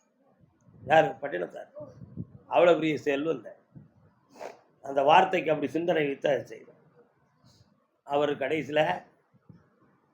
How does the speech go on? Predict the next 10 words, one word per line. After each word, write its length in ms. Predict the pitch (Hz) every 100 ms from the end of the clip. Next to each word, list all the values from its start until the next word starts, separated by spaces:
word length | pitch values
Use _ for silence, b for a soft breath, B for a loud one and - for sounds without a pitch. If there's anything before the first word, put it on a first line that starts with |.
| _ _ -
ஊசியினால் 580 | 185 180 202 190 185 175
வந்த 260 | 170 165
ஞானம் 400 | 156 156 160 139 - _ _ -
மகன் 340 | 135 147 165 120 - _ _ _ _ _ _ _ _ _ _ _ _ _ _ -
பட்டினத்திலிருந்து 760 | 147 175 175 170 160 170 175 139 95 _ - - - -
இலங்கை 320 | 147 175 180
மா-, 240 | 170 160 156
யாழ்ப்பாண 440 | 170 175 175 170
நகரத்துக்கு 500 | 160 160 143 143 139
போய் 240 | 139 160